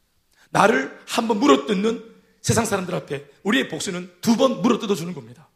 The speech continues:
나한테 다섯 번 지어박은 사람에게 통쾌한 복수는 오십 방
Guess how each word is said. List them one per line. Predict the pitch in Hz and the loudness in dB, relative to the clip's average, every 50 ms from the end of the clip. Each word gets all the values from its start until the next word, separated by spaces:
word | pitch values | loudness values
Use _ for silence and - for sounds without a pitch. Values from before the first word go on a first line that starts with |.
| _ _ _ _ _ _ _ _ _ _ _ _ | _ _ _ _ _ _ _ _ _ _ _ _
나한테 | - - 240 277 269 277 254 | 0 2 2 4 4 2 2
다섯 | - - 226 - 294 | 4 4 4 4 2
번 | 240 262 | -2 -2
지어박은 | - - 262 254 233 226 202 220 | -2 0 0 0 -2 -2 -4 -4
사람에게 | - 208 202 190 180 175 156 226 262 - - - - | -4 -4 -4 -4 -4 -4 -2 -4 -4 -4 -6 -12 -10
통쾌한 | - - 294 269 - 269 220 | -6 -6 -2 0 0 0 0
복수는 | 190 - - 233 214 175 - - - - _ | -2 -4 -4 -4 -6 -6 -8 -10 -18 -8 _
오십 | - 185 233 - - - 240 | 4 6 6 6 4 4 2
방 | 262 240 269 - - | 0 0 0 -4 -12